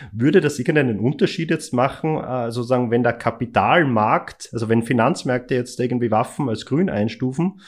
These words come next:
würde der Ukraine jetzt ja nicht unbedingt mehr geholfen werden, weil sozusagen diese, die Rüstungsaufträge ja, äh, doch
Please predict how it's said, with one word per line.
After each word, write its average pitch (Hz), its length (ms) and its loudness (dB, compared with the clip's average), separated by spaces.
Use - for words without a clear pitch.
würde 131 260 0
der 110 200 -2
Ukraine 120 380 0
jetzt 113 180 -2
ja 123 80 -2
nicht 123 220 -4
unbedingt 120 340 -4
mehr 107 160 0
geholfen - 600 -4
werden, 92 240 -2
weil 92 120 -4
sozusagen 101 440 -6
diese, 101 320 -4
die 107 80 -2
Rüstungsaufträge 113 1080 2
ja, 120 180 4
äh, 101 340 -6
doch 107 320 -8